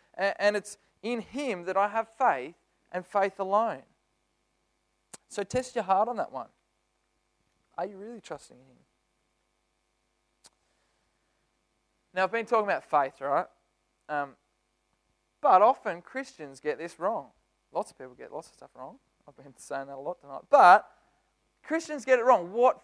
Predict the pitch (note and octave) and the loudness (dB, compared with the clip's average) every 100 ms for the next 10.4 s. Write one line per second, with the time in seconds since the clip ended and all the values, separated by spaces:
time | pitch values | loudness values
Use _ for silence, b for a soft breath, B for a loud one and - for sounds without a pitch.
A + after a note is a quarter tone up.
0 | - A3+ A3 G#3+ _ - B3 F#3+ - - | 2 4 4 0 _ -10 -8 -8 -12 -20
1 | - _ _ G3+ A#3+ A#3 b _ _ _ | -20 _ _ -4 -2 -2 b _ _ _
2 | C4 D4 - B3 A3+ G#3 G#3+ - F#3+ G#3+ | 0 0 -2 -8 -8 -8 -8 -8 -6 -6
3 | G#3 D#3+ G3 G#3 A#3 G#3+ G#3+ A3 G#3 A#3 | -8 -8 -8 -6 -8 -4 -2 -2 -2 -4
4 | C#4 - _ - E3 D#3 D#3+ D#3 D#3 - | -4 -10 _ -4 -2 -2 -4 -8 -14 -10
5 | E3+ F#3+ G3+ A3+ C4 G3 F#3+ _ _ _ | -8 -8 -10 -14 -14 -20 -20 _ _ _
6 | _ _ _ - D#3+ D#3+ D#3 - E3 E3 | _ _ _ -10 -8 -6 -8 -12 -12 -14
7 | - D#3 D#3+ D#3 E3 D#3+ _ _ E3+ E3+ | -20 -20 -14 -12 -14 -18 _ _ -20 -16
8 | E3+ D3+ C#3+ _ C#3+ C#3 - _ _ _ | -16 -16 -20 _ -2 -2 -2 _ _ _
9 | _ _ - - - E3 D3 D3 D3 G3+ | _ _ -20 -20 -14 -12 -10 -12 -16 -16
10 | C#3+ - G3+ G3 | -18 -2 2 2